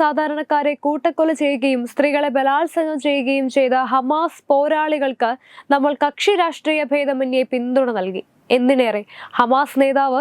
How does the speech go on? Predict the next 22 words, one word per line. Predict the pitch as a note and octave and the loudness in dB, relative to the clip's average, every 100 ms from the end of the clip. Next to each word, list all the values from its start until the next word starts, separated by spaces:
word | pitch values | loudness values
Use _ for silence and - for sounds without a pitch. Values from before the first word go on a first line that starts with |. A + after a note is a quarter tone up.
| C#4+ | 0
കേരളത്തിൽ | C4 C4+ C#4+ C#4+ C#4 C4+ | 0 0 -2 -2 -4 -2
പ്രസംഗിക്കുക | B3+ B3+ - D#4 D4+ C#4+ B3+ | -4 -4 -2 -4 0 -2 0
വരെ | A3 G#3+ | -2 -4
ചെയ്തു. | F#3+ F3 - _ - - - - | -6 -8 -12 _ -20 -20 -10 2
നമ്മുടെ | D4+ D#4+ F4+ D#4+ | 2 4 0 0
മദനി | D4+ D#4 E4+ E4+ | 2 2 2 2
സാഹിബിന് | E4 D#4+ E4 D#4 D#4 | 2 2 0 0 0
വേണ്ടി | D4+ D4 C4+ | -2 -2 -2
മാത്രമാണ് | C4+ C4+ D4 C#4+ C4+ B3 B3 B3 | -2 -2 -2 0 0 -2 -2 -2
ഇടതും | B3 B3+ C4 | -2 -2 -2
വലതും | B3+ A#3+ B3+ - C4 | -2 -2 -4 -2 0
ഇതിനു | C4+ C#4 | 2 2
മുമ്പ് | B3+ B3+ B3+ | 0 0 0
കേരളത്തിൽ | B3+ C4 C4 C4 | 0 -2 -2 -2
ഇത്രയും | B3+ - F4+ F#4 D#4 | -2 0 0 2 0
ഒത്തൊരുമ | C#4 - F#4 E4+ D4+ C#4 | 0 0 0 2 0 0
കാട്ടിയത് | C4 B3 C#4 A#3+ A#3+ A3 | -2 0 0 0 -2 -2
എന്നോർക്കണം. | G3+ F#3+ F#3 F3 - _ - - - - - - B3 | -8 -10 -8 -10 -10 _ -16 -16 -14 -12 -10 2 4
മണിപ്പൂരിൽ | D#4 E4+ G#4 G#4+ A4 | 4 4 2 4 4
നടക്കുന്ന | G4 F#4 F#4+ F4+ D#4 | 2 2 2 4 2
ഗോത്ര | D#4+ D#4+ E4 | 0 0 0
വിഭാഗങ്ങൾ | D#4 A3 C#4+ D4 C#4+ | 0 -2 -2 -2 -2